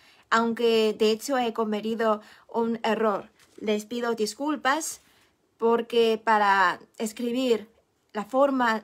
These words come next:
en español de Salvador, yo escribí Salvador en vez de El Salvador.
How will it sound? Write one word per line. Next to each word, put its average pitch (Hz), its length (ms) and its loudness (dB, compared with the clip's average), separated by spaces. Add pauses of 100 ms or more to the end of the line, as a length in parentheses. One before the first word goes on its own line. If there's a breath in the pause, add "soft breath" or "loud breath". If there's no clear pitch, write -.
(120)
en 214 140 -4
español 214 600 -4
de 226 300 -6 (320)
Salvador, 214 720 -2 (380 soft breath)
yo 240 420 4
escribí 247 640 -8 (180 soft breath)
Salvador 254 760 2
en 214 180 -4
vez 247 180 -8
de 254 320 -4
El 302 240 -4
Salvador. 202 600 -8